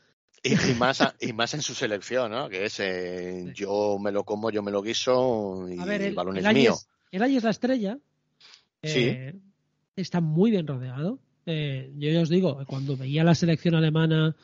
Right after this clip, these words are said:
Speaker 2: sobre el papel, no me decía nada, pero una vez la vi en pista, pues me dio la sensación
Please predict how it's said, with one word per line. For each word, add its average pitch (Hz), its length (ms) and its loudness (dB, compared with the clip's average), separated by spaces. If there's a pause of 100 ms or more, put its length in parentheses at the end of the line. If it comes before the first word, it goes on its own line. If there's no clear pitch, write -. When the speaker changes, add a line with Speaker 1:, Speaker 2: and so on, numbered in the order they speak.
(240)
Speaker 2:
sobre 180 240 4
el 175 60 0
papel, 196 420 4 (320)
no 151 180 0
me 151 80 2
decía 170 340 6
nada, 220 380 6 (580)
pero 156 200 -2
una 135 200 -4
vez 135 220 0
la 139 160 4
vi 143 540 4
en 139 240 2
pista, 160 500 4 (320)
pues 123 240 -14
me 120 120 -10
dio 113 100 -8
la 127 100 -4
sensación 139 560 0